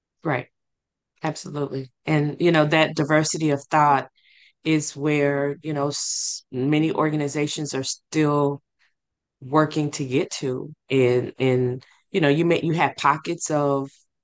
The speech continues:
inclusion in an organization on this team, on that team, but organizations overall struggle with how to be inclusive and what that, you know, what does that look like? You know,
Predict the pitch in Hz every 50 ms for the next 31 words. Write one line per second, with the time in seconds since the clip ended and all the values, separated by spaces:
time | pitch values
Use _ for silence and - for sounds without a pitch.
0 | _ _ _ _ _ 156 147 143 - - - 165 165 160 143 - 165 151 147 147
1 | 151 151 - _ _ - 156 147 151 - 151 156 156 151 151 143 143 156 151 151
2 | 151 - 185 185 - - 135 123 117 117 131 135 143 - - - 156 151 151 160
3 | - - 139 131 123 123 135 135 131 - - - 165 156 151 156 156 151 - _
4 | - - _ _ _ - 143 143 135 127 - - _ _ - 147 156 160 160 160
5 | 151 147 156 147 143 - 160 147 139 - 139 139 135 131 131 131 127 131 131 139
6 | 170 170 - - - 143 139 139 147 147 143 135 135 139 135 135 139 - - -
7 | _ _ _ - - 143 139 139 143 143 135 139 - 143 143 135 - 165 196 196
8 | - - - - - _ _ - - 127 123 127 131 127 131 139 135 131 - -
9 | _ - 139 131 120 117 120 117 113 123 127 131 127 139 147 135 143 139 - -
10 | - 151 - - - - - - _ - - - 120 117 104 107 113 113 123